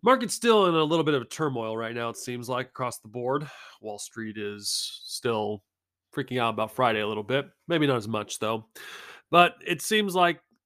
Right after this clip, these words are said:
at the end of the day, when tomorrow's report comes out, depending on the numbers, could determine how Friday's gonna play out. I don't think Friday's gonna be a good day in general right now, to be honest. I mean,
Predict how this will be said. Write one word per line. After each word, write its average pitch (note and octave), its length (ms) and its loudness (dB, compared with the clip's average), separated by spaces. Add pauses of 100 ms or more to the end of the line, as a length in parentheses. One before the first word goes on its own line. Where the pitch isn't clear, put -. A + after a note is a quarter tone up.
(280)
at C#3+ 140 -2
the D3 80 0
end D3 120 -2
of C#3 40 -8
the C#3 80 -4
day, C3 480 0 (540)
when C#3 200 -2
tomorrow's C#3 360 2
report C3 280 -4
comes C3 260 -4
out, C#3 340 0
depending B2+ 480 -4
on A#2+ 720 -2 (240)
the A#2 100 -12
numbers, A#2 560 -6
could - 160 -10
determine A2+ 400 -8
how A2+ 100 -4
Friday's A2 420 -6
gonna A2+ 180 -8
play A2+ 240 -2
out. A2+ 320 0 (560)
I F3+ 40 0
don't F#3 120 4
think D#3+ 100 0
Friday's C#3+ 320 4
gonna C3 80 -2
be B2 120 0
a - 20 -4
good A#2 200 -6
day A#2+ 220 0
in A2+ 100 -6
general A#2 300 -4
right A2+ 180 -4
now, A#2 220 -4
to A#2 80 -8
be A2+ 80 -6
honest. A#2 580 -4 (200)
I - 20 -8
mean, A2 380 -10